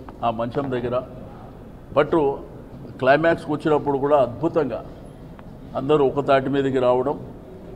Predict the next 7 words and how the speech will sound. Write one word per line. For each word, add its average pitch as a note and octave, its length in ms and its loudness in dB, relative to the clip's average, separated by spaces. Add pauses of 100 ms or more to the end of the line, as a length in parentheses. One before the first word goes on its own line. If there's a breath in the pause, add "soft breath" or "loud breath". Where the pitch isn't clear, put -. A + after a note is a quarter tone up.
(100)
రెండోది E3+ 460 6
ఈ D#3+ 40 6
కాకి F3 440 4
అనేది E3+ 460 2
చాలా C#3+ 200 4
ప్రధానమైనటువంటిది, C#3 1120 0
అందరికీ C#3 400 -4